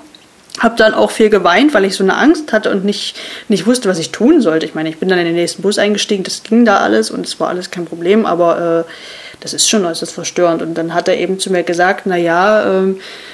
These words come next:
ich hab diese Entscheidung getroffen, weil ich das, äh, wichtig für uns befand und das ging so nicht und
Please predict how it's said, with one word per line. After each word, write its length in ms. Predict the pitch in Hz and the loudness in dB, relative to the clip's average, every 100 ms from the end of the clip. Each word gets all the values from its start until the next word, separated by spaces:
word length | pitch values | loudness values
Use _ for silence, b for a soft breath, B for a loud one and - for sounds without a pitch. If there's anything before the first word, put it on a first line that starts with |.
| B B - | B B -6
ich 300 | - - 190 | -4 -2 -2
hab 220 | 196 - | -2 -2
diese 200 | 214 190 | 0 2
Entscheidung 440 | 190 190 196 226 | 2 2 4 4
getroffen, 420 | 220 - 196 202 | 2 0 0 2
weil 100 | 190 | 4
ich 100 | 185 180 | 2 2
das, 260 | 175 - | -2 -2
äh, 220 | 160 175 | -4 0
wichtig 360 | 196 226 - 240 | 0 0 0 -2
für 120 | - | 0
uns 180 | - 220 | 0 0
befand 480 | - 214 202 208 214 | -2 -2 2 2 2
und 160 | 190 185 | 0 -2
das 140 | 180 | 0
ging 180 | 220 233 | 2 4
so 80 | 233 | 4
nicht 300 | 220 220 - | 4 2 0
und 260 | 196 190 | 0 -2